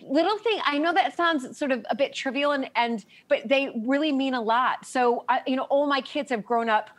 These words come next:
writing letters to their grandparents, to my parents across the pond, um, all of the time, and my parents love it. They're like, "We got a letter in the post today."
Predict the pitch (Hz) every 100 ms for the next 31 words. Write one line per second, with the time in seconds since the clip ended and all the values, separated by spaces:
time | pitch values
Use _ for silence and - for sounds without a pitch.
0 | _ - 190 220 240 254 254 226 214 285
1 | 180 175 - - 220 226 190 208 262 311
2 | 190 202 180 - - 220 226 233 262 247
3 | 190 226 - 226 220 - 208 - 254 254
4 | 254 208 202 - - - - 220 226 -
5 | 240 247 226 - 262 262 247 247 269 254
6 | - 254 285 285 254 269 277 302 320 311
7 | 302 294 262 254 269 - 330 - - -
8 | 196 185 175